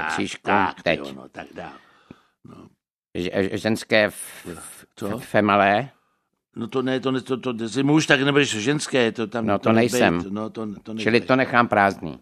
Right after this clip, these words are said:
Speaker 2: To nech prázdný, ano,
Speaker 1: Tak,
Speaker 2: samozřejmě.
Speaker 1: no jo,
Speaker 2: No, no.
Speaker 1: Mirko,
Speaker 2: No.
Speaker 1: ale teď tady mám, teď tady mám třetí kolonku.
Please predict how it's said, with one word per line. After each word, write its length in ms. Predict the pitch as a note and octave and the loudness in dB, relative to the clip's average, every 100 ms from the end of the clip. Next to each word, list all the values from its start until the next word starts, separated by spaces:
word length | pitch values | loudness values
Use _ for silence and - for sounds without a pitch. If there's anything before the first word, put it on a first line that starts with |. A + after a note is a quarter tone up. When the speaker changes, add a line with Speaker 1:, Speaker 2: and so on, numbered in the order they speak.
| _ | _
Speaker 2:
To 100 | F3 | 0
nech 140 | F3 - | 0 2
prázdný, 640 | G#2+ F#2+ G2+ F2 B2 D#3+ | 4 6 4 2 0 2
ano, 160 | A#2 A2+ | 2 2
Speaker 1:
Tak, 120 | F2+ | 2
Speaker 2:
samozřejmě. 420 | - G#2 G2+ G2 | 0 -6 -6 2
Speaker 1:
no 120 | A2 C3 | 6 8
jo, 260 | G#3 C#3+ | 8 8
Speaker 2:
No, 80 | F#2+ F#2+ | 2 -8
no. 260 | G#2+ A2 - | -8 -8 -4
Speaker 1:
Mirko, 340 | A2+ B2 - D2+ | -2 -2 -2 -2
Speaker 2:
No. 160 | G2+ F2+ - _ - | -4 -8 -14 _ 4
Speaker 1:
ale 240 | A#2+ E2+ - _ _ _ _ _ _ | 4 4 -4 _ _ _ _ _ _
teď 180 | G#2 G#2 | -4 -2
tady 220 | C3 B2+ | -2 -2
mám, 300 | C#3 C3+ C#3 A#2+ _ _ _ _ _ - - | 0 -2 -2 -6 _ _ _ _ _ -16 -10
teď 120 | G2+ - | -10 -2
tady 220 | A2+ B2 | 2 4
mám 300 | C3 C3 B2 | 4 2 0
třetí 480 | - - G#2 - F#2 | -4 -6 -4 -4 -4
kolonku. 600 | - D#2+ D2 B1+ - | 0 0 0 -6 -10